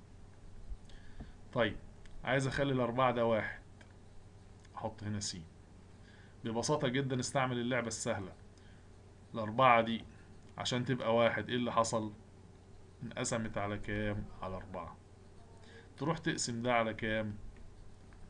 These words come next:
على أربعة. لما تقسم على أربعة، الأربعة دي هتروح مع الأربعة دي تدي لك واحد على تلاتة على طول. يبقى س تساوي تلت. يبقى ده الحل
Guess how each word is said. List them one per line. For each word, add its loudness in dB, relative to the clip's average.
على -4
أربعة. -6
لما 0
تقسم 4
على 4
أربعة، 6
الأربعة 2
دي 0
هتروح -4
مع 0
الأربعة 0
دي -2
تدي -6
لك -2
واحد 0
على -6
تلاتة -8
على -10
طول. -14
يبقى -4
س -2
تساوي -4
تلت. -12
يبقى -4
ده 0
الحل -2